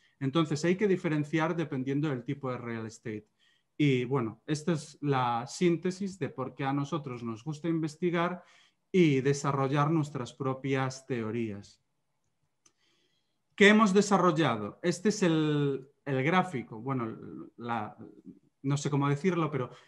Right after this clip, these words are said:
el trabajo que hemos desarrollado nosotros internamente, que creemos que sí recoge todos los escenarios que contempla, eh, la economía.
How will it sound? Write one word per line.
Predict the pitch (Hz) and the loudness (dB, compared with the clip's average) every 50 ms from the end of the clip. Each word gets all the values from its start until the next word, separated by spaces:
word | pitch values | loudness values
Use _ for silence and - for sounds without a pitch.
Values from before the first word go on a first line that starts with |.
| _ _ _ | _ _ _
el | - 151 139 135 135 131 127 135 | -2 0 2 4 4 4 2 2
trabajo | 147 147 143 165 185 180 180 160 135 - | 2 4 6 8 6 6 4 2 -4 -2
que | 143 | -2
hemos | 135 139 143 135 131 | -2 0 0 -2 -2
desarrollado | 143 143 - 147 139 139 143 139 151 143 143 143 | -4 -4 -2 -4 -4 -2 -2 0 0 0 2 2
nosotros | 147 151 147 147 185 170 - 123 123 113 - - - | 2 2 2 2 0 0 0 -2 -8 -8 -8 -6 -4
internamente, | 135 127 113 135 147 143 151 160 160 165 175 175 170 165 165 - 180 185 - - - - - _ _ - | -4 -4 -2 -2 -2 0 2 2 2 4 4 2 2 0 -2 -4 -8 -8 -10 -12 -20 -20 -20 _ _ 2
que | - 185 180 | 4 4 4
creemos | 180 185 170 175 180 196 202 202 202 196 - | 6 4 6 6 6 6 6 6 4 2 0
que | - 180 160 | 0 0 0
sí | - - - - 220 220 214 185 | 0 0 -2 2 4 6 6 6
recoge | 151 147 147 147 143 147 185 185 190 175 - - 165 170 190 - - _ _ _ _ _ _ | 6 4 2 0 0 2 2 2 2 0 0 -4 -6 -8 -8 -8 -14 _ _ _ _ _ _
todos | - 196 196 196 202 202 214 | 8 8 8 8 8 6 4
los | 202 190 190 - | 4 2 2 0
escenarios | 185 185 - 185 175 180 180 180 175 185 196 202 196 202 - - _ _ _ _ _ _ - | -4 -2 0 0 2 2 4 4 4 4 4 4 2 0 -6 -18 _ _ _ _ _ _ 0
que | - 170 160 165 | 2 2 2 4
contempla, | - 160 147 151 147 147 - 180 180 180 175 185 180 180 190 208 202 - - _ _ - | 4 2 4 4 2 4 4 4 6 6 4 2 0 0 0 -2 -4 -8 -14 _ _ -4
eh, | 151 147 135 127 123 - | 0 0 0 0 0 0
la | 151 151 143 131 127 123 | 2 2 4 4 4 2
economía. | 120 123 - 123 113 104 104 101 107 110 104 101 92 90 - | -2 -4 -6 -6 -4 -4 -4 -4 -4 -4 -4 -6 -8 -10 -14